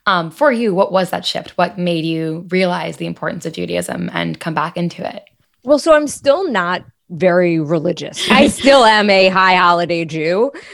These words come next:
Speaker 2: but I would say that Judaism and just being a Jewish person is much,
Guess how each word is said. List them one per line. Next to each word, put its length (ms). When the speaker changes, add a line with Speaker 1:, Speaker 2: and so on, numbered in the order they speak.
Speaker 2:
but 400
I 320
would 160
say 220
that 240
Judaism 580
and 100
just 240
being 380
a 160
Jewish 400
person 480
is 320
much, 420